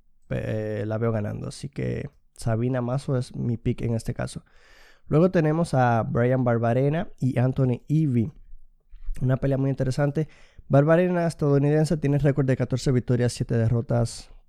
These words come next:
Tiene una altura de seis pies y un alcance de setenta y dos. Entonces, básicamente tenemos a un peleador, un veterano, que lamentablemente llegaría en una mala racha de dos derrotas consecutivas.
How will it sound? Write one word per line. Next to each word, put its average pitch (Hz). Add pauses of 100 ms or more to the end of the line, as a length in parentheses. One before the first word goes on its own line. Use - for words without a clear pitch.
(120)
Tiene 123
una 120
altura 120
de 113
seis 117
pies 123 (540)
y 120
un 123
alcance 123
de 120
setenta 120
y 110
dos. 113 (300)
Entonces, 117 (480)
básicamente 127
tenemos 123
a 127
un 123
peleador, 127
un 120
veterano, 127 (320)
que 113
lamentablemente 123
llegaría 123
en 113
una 127
mala 120
racha 120
de 117
dos 110
derrotas 123
consecutivas. 131